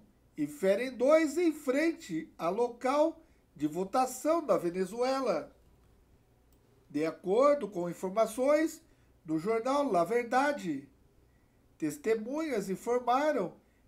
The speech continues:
que os atiradores, que chegaram em caminhonetes brancas, seriam membros de coletivos chavistas,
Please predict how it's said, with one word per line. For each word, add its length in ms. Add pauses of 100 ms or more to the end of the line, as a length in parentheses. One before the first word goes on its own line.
que 80
os 220
atiradores, 1000 (440)
que 120
chegaram 840
em 200
caminhonetes 760
brancas, 760 (680)
seriam 560
membros 580 (140)
de 120
coletivos 800
chavistas, 840